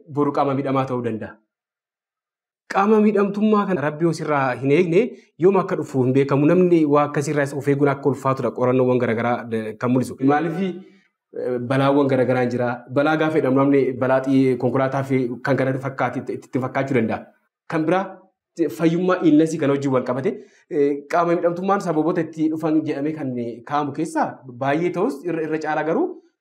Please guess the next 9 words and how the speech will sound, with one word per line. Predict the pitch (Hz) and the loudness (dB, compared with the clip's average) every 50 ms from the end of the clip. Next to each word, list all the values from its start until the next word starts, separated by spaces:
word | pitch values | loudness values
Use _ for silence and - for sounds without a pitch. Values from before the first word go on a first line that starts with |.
| _ _ - | _ _ -12
eh, | 120 117 113 110 110 - - | -10 -8 -6 -8 -8 -10 -10
balaa | 131 123 151 156 156 175 185 185 | -6 -2 0 2 2 2 2 0
fi, | 185 208 269 320 311 320 - | 0 0 0 0 0 -2 -4
eh, | - 147 135 127 123 117 113 107 107 104 101 110 | -6 -4 -4 -4 -4 -6 -6 -8 -10 -10 -10 -4
dhibeewwan | 170 147 151 156 156 147 156 160 170 160 | 0 4 4 4 4 4 2 0 -2 -2
garaagaraa, | 131 131 123 113 120 120 120 123 - | -2 -4 -4 -4 -4 -4 -4 -4 -6
dhibee | 143 139 143 139 | -6 -4 -4 -2
gaafa | 131 139 139 131 156 | -2 -2 -2 -2 -2
jedhamu | 143 139 143 143 143 | -4 -4 -4 -4 -6